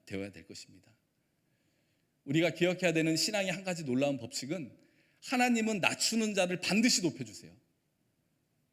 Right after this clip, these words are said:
그리고 높이는 자를 반드시 철저하게 낮추십니다.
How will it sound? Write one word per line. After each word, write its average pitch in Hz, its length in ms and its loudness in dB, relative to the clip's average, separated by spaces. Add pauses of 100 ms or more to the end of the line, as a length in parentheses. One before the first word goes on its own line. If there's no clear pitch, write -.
(240)
그리고 190 220 0
높이는 185 460 2
자를 175 440 0 (180)
반드시 208 480 -4
철저하게 269 580 0
낮추십니다. 113 640 -6